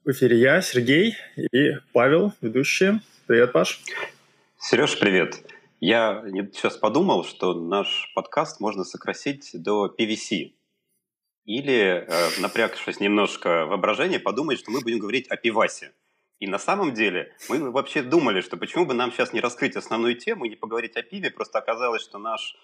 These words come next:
Speaker 2: гость гораздо лучше разбирается в белом вине, поэтому мы решили найти какую-то общую тему на всех троих, и оказалось, что это будет C plus plus, перформанс и S I M D. И тогда давайте пригласим к нам Ашота.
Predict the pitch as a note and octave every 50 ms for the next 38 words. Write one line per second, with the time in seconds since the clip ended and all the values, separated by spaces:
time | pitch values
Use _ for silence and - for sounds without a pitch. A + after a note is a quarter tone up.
0 | _ _ - G#2+ A2 C3+ - - A2 G#2 G#2+ A2+ G#2+ G2+ G#2+ A2 A#2+ A#2+ - -
1 | G#2 F#2+ G2+ G#2+ G#2+ A2+ A2 G#2+ - F#2+ F#2+ F#2+ A#2+ A2 G#2+ G#2 G2 A#2 B2+ D#3+
2 | G3 G3+ G3 - _ _ _ _ _ _ _ _ _ - A2+ A#2 - A#2 A#2 A#2+
3 | C#3+ C3+ B2 A#2 - - A#2+ A2+ G#2+ G#2+ A2+ A2+ - - - A2+ - - A#2+ A2
4 | - - - B2 G#2 - - - G2 F2+ - - G2 F#2 E2+ E2 F2 - - G#2
5 | - - - - A#2+ F3 F#3 - - - G2+ F#2+ - G#2+ G#2 A#2 A#2 A2 G#2+ -
6 | - - - G2+ G2 F#2 - G2 F2 E2 F#2+ F#2 F2+ - - - F2+ - G#2 F#2
7 | - - B2+ E3+ G#3 - - - _ _ _ _ _ - A#2+ A#2 - B2+ B2 C#3
8 | E3 D#3+ - - - - - _ - - B2+ C3+ B2 - - - - - - G#3
9 | - G2 F2 E2+ - - - _ _ _ _ _ _ _ _ _ _ _ _ _
10 | _ _ _ _ - F#2 G#2+ C3 D#3+ F3 E3 D3+ B2 - - G#2 G2 F#2 G2 G#2+
11 | A#2 C#3 D#3+ D#3+ D3 A#2+ G2+ F2 - F#2+ G2 A2+ A2+ G#2 - - F#2+ - F#2+ F#2+
12 | G2 F2+ - - - F2 E2+ - F#2 F2 D#2+ D#2 E2+ F2 - - E2 - - C3
13 | F#3 F#3+